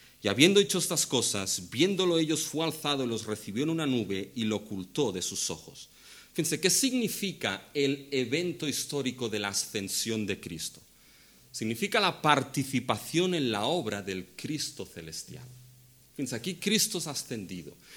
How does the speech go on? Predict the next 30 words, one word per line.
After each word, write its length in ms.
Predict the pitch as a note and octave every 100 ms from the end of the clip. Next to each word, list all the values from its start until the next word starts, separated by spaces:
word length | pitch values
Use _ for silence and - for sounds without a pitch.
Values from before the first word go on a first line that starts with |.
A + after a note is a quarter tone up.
| - - -
Y 100 | A#2+
esa 380 | F3+ A#3 A3+ G3+ - - -
función, 580 | - - D3+ C3+ D3+ C#3+
esa 220 | F3 A3
frase 460 | - - F3 E3+ D#3+
de 420 | C#3 A2 - - -
esa 340 | F3+ - F3
nube 420 | D3+ G3 G3+ C#3+
que 120 | -
lo 100 | A#2
ocultó 400 | G#2+ - G2+ -
de 100 | E3
los 220 | F3 C3+ C3+
ojos, 260 | C3+ D#3+
hay 120 | F3+
varias 280 | F3+ G3 D#3+
referencias 680 | C3 B2 A2+ A#2+ A#2 - -
ahí. 180 | D#2 C#2 - - - - -
Como 200 | A2+ A2
en 100 | G#2+
Daniel, 560 | F#2+ G2 A2 E3+ B3+ - -
¿Veréis 320 | - G2 B2 B2
al 120 | A#2+
Hijo 200 | B2 B2
del 140 | G#2
Hombre 280 | A#2 B2 A2
venir 260 | F#2+ G#2 G#2+
en 100 | F#2+
las 200 | E2+ F#2+
nubes? 400 | F#2 C#3 -